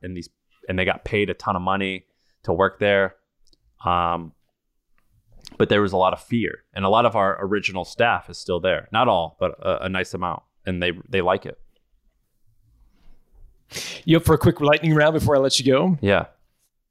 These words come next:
Speaker 2: Awesome. What was the slimiest trick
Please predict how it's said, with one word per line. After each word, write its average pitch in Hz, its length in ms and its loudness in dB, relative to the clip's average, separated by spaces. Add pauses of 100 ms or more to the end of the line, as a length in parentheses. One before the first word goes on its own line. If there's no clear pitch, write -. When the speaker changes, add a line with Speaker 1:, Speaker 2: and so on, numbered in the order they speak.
(220)
Speaker 2:
Awesome. 110 460 -2 (1900)
What - 80 -4
was 285 100 0
the 440 80 2
slimiest 147 920 0
trick - 600 -2